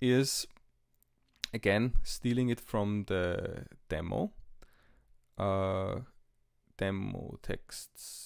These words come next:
snippets view controller. Uh, this is actually the height for row at index path has to be, uh, inside the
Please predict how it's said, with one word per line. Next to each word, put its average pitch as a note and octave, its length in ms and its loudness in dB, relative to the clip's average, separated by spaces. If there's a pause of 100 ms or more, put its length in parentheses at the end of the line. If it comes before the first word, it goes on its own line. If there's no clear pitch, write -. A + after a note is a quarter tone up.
(380)
snippets C3 480 -4
view B2+ 160 -2
controller. C#3 560 -2 (920)
Uh, A2 260 2 (380)
this - 220 6
is - 440 4 (100)
actually C3 540 2 (600)
the A#2+ 120 4
height A#2 300 4
for B2+ 180 0
row A2+ 380 2
at G#2 160 -8
index B2+ 300 -2
path - 500 8 (480)
has A2+ 360 6
to - 120 -10
be, F#2 440 -4 (1300)
uh, F2+ 160 -4 (100)
inside G2 560 0 (100)
the F2 240 -2